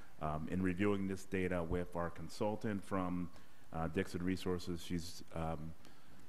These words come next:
indicated that that is actually a very high response in,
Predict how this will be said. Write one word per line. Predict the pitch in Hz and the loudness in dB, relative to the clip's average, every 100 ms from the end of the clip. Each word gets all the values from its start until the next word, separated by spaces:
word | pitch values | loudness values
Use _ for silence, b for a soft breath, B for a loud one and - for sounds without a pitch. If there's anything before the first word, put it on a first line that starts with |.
| - | 0
indicated | 104 95 101 95 92 | 2 4 4 2 2
that | 87 98 | 0 2
that | 90 | 2
is | 85 | 4
actually | 87 87 95 | 2 2 0
a | |
very | 82 92 90 | 2 2 2
high | - 90 | 2 0
response | 85 85 - 110 104 104 - - 78 80 | 0 -2 2 4 4 2 -2 -6 -4 -4
in, | 85 82 | -2 -2